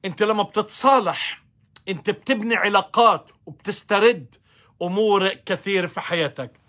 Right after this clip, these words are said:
عاوز أقول الرجاء أقوى من اليأس، والإيمان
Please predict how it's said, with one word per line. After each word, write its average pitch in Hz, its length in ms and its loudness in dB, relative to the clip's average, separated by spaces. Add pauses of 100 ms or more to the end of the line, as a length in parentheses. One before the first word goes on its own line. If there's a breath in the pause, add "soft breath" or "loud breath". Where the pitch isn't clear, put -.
(300 soft breath)
عاوز 233 280 2
أقول 226 440 -2
الرجاء 185 680 -2
أقوى - 340 0
من 190 260 -2
اليأس، 175 680 -6 (920)
والإيمان 202 760 0